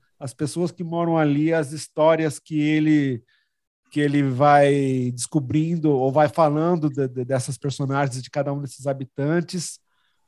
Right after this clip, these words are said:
É, algumas dessas histórias se entrelaçam, outras não, não tem nada a ver. É, e eu queria começar, né, te perguntando, Rodrigo, sobre esta forma em específica, né, que também faz uma alusão,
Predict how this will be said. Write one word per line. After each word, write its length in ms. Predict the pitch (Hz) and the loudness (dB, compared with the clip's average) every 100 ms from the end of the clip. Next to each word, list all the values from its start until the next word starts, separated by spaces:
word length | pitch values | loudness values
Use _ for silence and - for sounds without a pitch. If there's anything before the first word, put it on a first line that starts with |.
| _ _ _ - | _ _ _ -4
É, 420 | 143 147 147 147 | 0 2 2 0
algumas 480 | - 165 170 190 160 | 2 0 2 2 2
dessas 340 | 131 165 175 147 | 2 0 0 -2
histórias 400 | 151 - 156 151 | 0 4 4 4
se 80 | |
entrelaçam, 640 | 170 170 156 147 165 156 165 | -2 0 4 4 4 2 2
outras 440 | 160 160 160 127 | 2 0 -2 -2
não, 240 | 143 156 | -4 -4
não 80 | 180 | -4
tem 120 | 156 | -4
nada 200 | 143 143 | -2 2
a 40 | 135 | 0
ver. 380 | 120 127 151 165 _ _ _ _ _ _ - | 0 0 -2 -4 _ _ _ _ _ _ -8
É, 580 | 135 135 135 135 135 - | -4 0 0 0 -2 -2
e 120 | 196 | -2
eu 80 | 220 | 0
queria 280 | 277 311 | 2 2
começar, 600 | 339 339 320 - - 262 - _ _ | 2 0 0 0 -2 -4 -4 _ _
né, 280 | 247 196 180 190 208 _ | 0 2 2 -2 -16 _
te 220 | - - 208 | -8 -2 0
perguntando, 680 | - 202 202 160 170 214 | 4 4 2 0 2 2
Rodrigo, 520 | 220 180 151 151 160 175 | 2 2 4 2 0 -4
sobre 400 | - 220 240 247 - | -6 -4 -4 -4 2
esta 420 | 214 269 - 254 | 2 2 0 -2
forma 380 | - 185 170 151 | 0 2 2 2
em 40 | |
específica, 800 | 151 - 151 - 143 127 127 139 | -2 -2 -8 -4 -4 -4 -6 -4
né, 140 | 156 | -2
que 180 | 156 - | -2 -6
também 340 | 175 226 226 254 | -2 -2 -2 -4
faz 300 | - 214 190 | 2 2 2
uma 240 | 170 156 | -4 -2
alusão, 640 | 147 139 120 165 196 160 | -2 -2 -2 -2 -2 -6